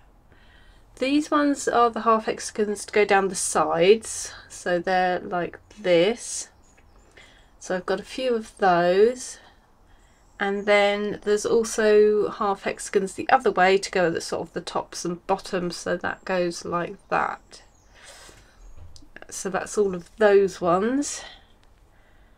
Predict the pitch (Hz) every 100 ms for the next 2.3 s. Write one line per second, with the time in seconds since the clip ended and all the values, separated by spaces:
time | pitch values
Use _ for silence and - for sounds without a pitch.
0 | - - - - - - 226 220 247 -
1 | - 277 285 247 - 202 - 190 180 -
2 | 190 208